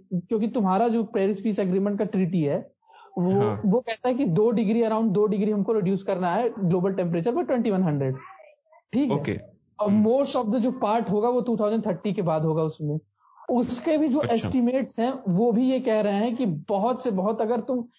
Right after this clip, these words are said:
Speaker 1: स-, सबसे एडवांस, जो सबसे ऑप्टिमिस्टिक उसके रिजल्ट्स हैं, वो भी कह रहे हैं कि एक परसेंट गिरेगा अगर तुम सारे प्रोसीजर फॉलो कर लो उसके तब भी।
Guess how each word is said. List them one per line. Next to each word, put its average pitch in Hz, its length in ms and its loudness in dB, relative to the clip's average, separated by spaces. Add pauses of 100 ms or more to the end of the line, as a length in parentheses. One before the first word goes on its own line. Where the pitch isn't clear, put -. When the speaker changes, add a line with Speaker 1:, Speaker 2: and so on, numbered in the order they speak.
(260)
Speaker 1:
स-, 254 200 -2
सबसे 254 360 0
एडवांस, 226 360 2
जो 233 60 0
सबसे 226 300 -2
ऑप्टिमिस्टिक 202 720 -2
उसके 190 240 -2
रिजल्ट्स 156 360 0
हैं, 151 60 -2
वो 175 100 2
भी 196 120 2
कह 202 160 0
रहे 220 100 2
हैं 262 100 -2
कि 254 180 -4 (220)
एक 262 280 0
परसेंट 233 360 0
गिरेगा 208 380 2
अगर 233 380 0
तुम 240 180 -2
सारे 240 400 0
प्रोसीजर 226 440 -2
फॉलो 196 260 0
कर 185 160 -2
लो 185 160 2
उसके 208 240 -6
तब 180 140 -4
भी। 143 280 -2